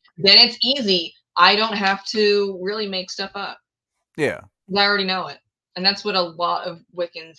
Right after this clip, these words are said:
Speaker 1: and neo-pagans are. If you know some, you know, have a conversation, it's gonna differ.
Speaker 2: Yeah.
Speaker 1: Um,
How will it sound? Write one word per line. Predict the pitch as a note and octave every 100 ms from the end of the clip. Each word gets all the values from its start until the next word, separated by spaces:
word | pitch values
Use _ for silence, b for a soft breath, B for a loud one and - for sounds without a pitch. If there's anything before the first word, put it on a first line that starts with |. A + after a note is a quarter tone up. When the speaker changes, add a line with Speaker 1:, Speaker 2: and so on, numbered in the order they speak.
| E3
Speaker 1:
and | D#3+
neo-pagans | D#3+ D#3 - E3 D3 C#3+ -
are. | C#3+ C3 - _
If | - F#3 -
you | F#3
know | F#3 G#3+ A3+ A#3 A#3+
some, | - - G3+ G3 F#3+
you | E3
know, | D#3
have | G3+ E3+
a |
conversation, | - E3+ D3 - F3+ E3+ E3 -
it's | F3+ -
gonna | G#3+ G#3 D#3+
differ. | E3 D#3 - C#3 D#3+ - _ _ _ -
Speaker 2:
Yeah. | D#3+ -
Speaker 1:
Um, | B2+